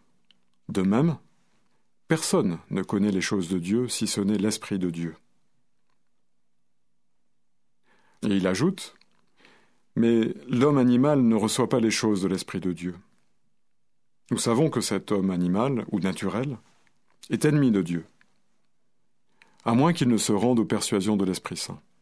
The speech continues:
Pour cela, il doit devenir semblable à un enfant, soumis, doux, humble, patient,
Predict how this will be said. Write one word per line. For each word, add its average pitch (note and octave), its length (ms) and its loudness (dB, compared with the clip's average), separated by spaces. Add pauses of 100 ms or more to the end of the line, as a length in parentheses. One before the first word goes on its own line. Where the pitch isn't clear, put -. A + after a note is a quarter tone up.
(760)
Pour - 160 -10
cela, G#2 280 0 (1200)
il G2 100 -2
doit G#2+ 160 2
devenir G2+ 400 2
semblable A#2+ 460 0
à F2+ 60 0
un F2+ 100 0
enfant, E2+ 320 -6 (360)
soumis, G2 460 -4 (840)
doux, G2 300 -2 (840)
humble, B2+ 420 -2 (720)
patient, G#2+ 440 -4